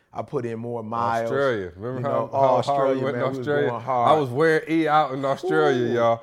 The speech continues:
Speaker 1: two a
Speaker 2: We was
Speaker 1: days.
Speaker 2: doing two a days, man, and we would get up in the morning, first thing in the morning, and hit it hard. And we'll go speak, man, travel, sign some autographs, you know, some books, sell
Speaker 1: Yeah.
Speaker 2: some books,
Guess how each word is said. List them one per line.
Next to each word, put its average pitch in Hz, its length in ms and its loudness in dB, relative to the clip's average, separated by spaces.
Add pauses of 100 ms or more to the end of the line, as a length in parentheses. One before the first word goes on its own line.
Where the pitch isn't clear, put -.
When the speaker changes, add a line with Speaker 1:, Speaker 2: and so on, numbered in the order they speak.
(120)
Speaker 1:
two 208 200 -2
a 160 40 2
Speaker 2:
We 156 60 4
was 139 80 6
Speaker 1:
days. 120 100 2
Speaker 2:
doing 139 220 0
two 165 240 0
a 151 40 0
days, 127 440 0
man, 123 360 0
and 113 80 -2
we 135 120 -4
would 127 140 -4
get 131 160 -2
up 123 160 -2
in 117 100 -6
the 113 60 -8
morning, 127 400 -4
first 131 280 -6
thing 127 140 -6
in 120 60 -6
the 120 60 -8
morning, 123 360 -6
and 101 80 -12
hit 117 180 -4
it 98 100 -4
hard. 117 420 2
And 90 100 -8 (360)
we'll 117 180 -2
go 120 220 0
speak, 127 500 -8
man, 120 440 -2
travel, 120 580 -4
sign 120 340 -4
some 117 180 -10
autographs, 120 640 -4
you 113 200 -12
know, 110 180 -6
some 101 280 -14
books, 127 300 -2
sell 135 240 -2
Speaker 1:
Yeah. 113 80 -6
Speaker 2:
some 117 180 -10
books, 127 340 -4